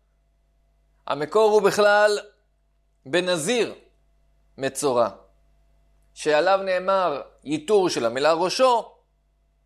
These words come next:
ומאותו נזיר לומדים גם לסתם מצורע. אבל באמת אין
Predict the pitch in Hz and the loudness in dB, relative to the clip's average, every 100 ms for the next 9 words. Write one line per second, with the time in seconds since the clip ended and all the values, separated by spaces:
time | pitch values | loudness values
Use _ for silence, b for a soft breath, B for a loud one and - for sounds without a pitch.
0 | _ _ _ _ - 101 104 104 165 175 | _ _ _ _ -18 -10 -10 -2 -2 0
1 | 180 165 269 247 214 196 220 214 220 208 | -4 -2 0 2 2 0 -4 2 0 0
2 | - 208 202 190 - 180 156 131 _ _ | -2 -2 -2 -6 -8 -6 -4 -6 _ _
3 | _ _ _ _ _ _ _ _ 117 131 | _ _ _ _ _ _ _ _ -14 -10
4 | 151 196 208 202 214 | -8 -8 -6 -8 -8